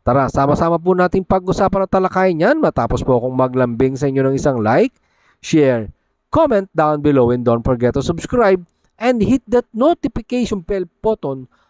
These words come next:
para updated po tayo sa ating mga video. Matapos nga pong matalo sa Game five sa kanilang best of seven series semifinals, ang Meralco Bulls kontra sa Barangay Ginebra San Miguel.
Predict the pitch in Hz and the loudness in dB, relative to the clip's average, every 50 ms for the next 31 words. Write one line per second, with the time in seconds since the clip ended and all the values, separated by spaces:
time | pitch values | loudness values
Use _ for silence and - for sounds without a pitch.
0 | _ _ - - 208 214 214 208 196 185 - 175 175 180 170 175 165 156 - 170 | _ _ -4 -2 -2 0 0 0 0 0 0 0 0 0 -2 -4 -10 -8 -6 -6
1 | 165 160 - - 208 214 196 165 139 131 123 - - 151 127 131 139 135 - - | -6 -4 0 0 2 2 4 2 2 0 -2 -4 -6 -6 -4 -2 -2 -4 -4 -4
2 | 127 123 123 120 123 113 113 107 104 104 113 135 160 175 - _ _ _ _ _ | -6 -4 -2 -2 -2 0 0 -2 0 0 2 2 2 2 -2 _ _ _ _ _
3 | _ _ - _ _ _ _ _ - 214 233 - 285 294 277 - 269 - 254 254 | _ _ -20 _ _ _ _ _ -2 -2 0 0 0 0 0 -2 -4 -4 -2 0
4 | 247 240 226 254 226 214 208 202 - 196 180 175 165 175 - - 175 156 143 139 | 0 0 -2 -4 -4 -2 -2 -2 0 0 0 2 0 0 0 -2 -2 0 0 0
5 | 131 135 131 - - 107 110 127 151 156 - 156 - 147 139 143 143 135 123 107 | 0 0 -2 -4 -4 -2 0 0 -2 -2 -4 -6 -4 -2 0 0 0 0 0 0
6 | 131 135 131 - 151 - - - 143 123 120 139 143 - - 127 113 104 120 135 | 0 0 0 0 -4 -4 -2 0 0 0 2 0 0 0 0 0 0 2 0 0
7 | - - 139 127 127 135 - - 127 110 101 101 117 135 165 160 - - - - | 0 0 0 0 0 0 0 -2 -2 -2 -2 0 0 0 0 -2 -6 -12 -20 -20
8 | _ _ _ - 147 165 175 180 175 170 170 175 175 156 - 156 147 180 202 185 | _ _ _ -4 -2 0 0 2 2 2 2 0 0 0 0 0 2 2 2 0
9 | 160 - - - - 160 165 160 151 - 151 151 120 156 143 139 139 135 127 127 | 0 -4 -6 -2 0 0 0 0 0 -4 -4 -4 -4 -4 -2 -2 -2 -2 -2 -2
10 | 139 135 123 120 127 135 127 117 107 107 104 - - 131 127 131 139 143 135 170 | -2 0 0 0 -2 -2 -2 -2 -2 -2 -4 -4 -4 -6 -4 -4 -4 -2 2 2
11 | 214 196 156 127 | 2 2 2 0